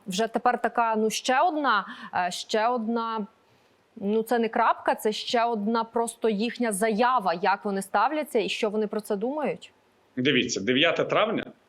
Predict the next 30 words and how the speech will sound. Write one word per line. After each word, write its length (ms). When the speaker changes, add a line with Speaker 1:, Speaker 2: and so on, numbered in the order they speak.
Speaker 2:
це 180
не 100
протокольне 560
свято, 320
на 80
яке 180
шлють 300
привітання. 420
Щодо 360
приїзду 640
на 1600
святкування 680
голови 280
Китайської 500
Народної 340
Республіки 480
чи 140
будь-кого 460
з 120
інших 300
ви-, 300
ви-, 440
керівних 380
китайських 500
лідерів, 380
це 140
має 260
бути 260
вирішено 500
заздалегідь. 840